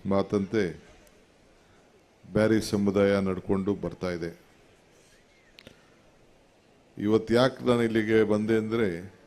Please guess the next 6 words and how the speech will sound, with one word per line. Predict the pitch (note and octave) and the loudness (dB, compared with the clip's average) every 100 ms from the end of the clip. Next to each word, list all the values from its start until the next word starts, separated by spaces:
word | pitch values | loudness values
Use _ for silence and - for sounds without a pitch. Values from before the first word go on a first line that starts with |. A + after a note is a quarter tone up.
| _ _ G2+ | _ _ -10
ಬಹಳ | G#2 G#2 | -4 -2
ಹತ್ತಿರದಿಂದ | G2+ - A#2+ A#2 G#2+ | -4 -2 -2 0 -2
ಬಲ್ಲೆ, | G#2 F#2+ G2 G2+ - - - - - _ _ _ _ - - _ _ - - _ - F#2+ | -2 -2 0 -2 -2 -10 -20 -20 -20 _ _ _ _ -20 -20 _ _ -20 -20 _ -10 2
ಭಾವೈಕ್ಯತೆಗೆ | G#2+ A2 A#2+ B2 B2+ A#2 G#2 A2 A2 A2 - - - _ _ - - _ _ _ _ _ _ - | 6 8 6 4 0 -2 0 2 0 -2 -10 -20 -20 _ _ -20 -20 _ _ _ _ _ _ -4
ಹೆಸರಾದವರೇ | G#2 - A#2 A2+ A2 G#2 G#2+ B2 | -2 2 4 4 4 4 4 2
ಬ್ಯಾರಿಗಳು. | A#2+ G2+ F#2+ G#2 G#2 F#2+ F#2 - | 0 -4 -2 0 0 0 -4 -6